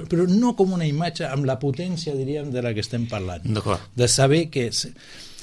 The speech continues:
Speaker 2: De reconeixes,
Speaker 1: de
Speaker 2: eh,
Speaker 1: reconeixes i de, i de incorporar-ho com a part de la identitat. De,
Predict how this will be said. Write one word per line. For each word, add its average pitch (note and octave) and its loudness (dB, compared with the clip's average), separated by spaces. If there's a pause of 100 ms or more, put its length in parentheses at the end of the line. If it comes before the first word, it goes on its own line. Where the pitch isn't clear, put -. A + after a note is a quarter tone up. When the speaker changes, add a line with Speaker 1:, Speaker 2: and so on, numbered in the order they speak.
(100)
Speaker 2:
De A#2 4
reconeixes, C#3+ 4
Speaker 1:
de D#3+ 12
Speaker 2:
eh, D#3 12
Speaker 1:
reconeixes E3+ 8
i F3 0
de, D#3 2
i C#3+ 0
de C#3 0
incorporar-ho D#3 2
com D3 0
a A#2 0
part F#3 4
de F#3 2
la C#3+ 2
identitat. A2+ -2 (960)
De, A#2+ 0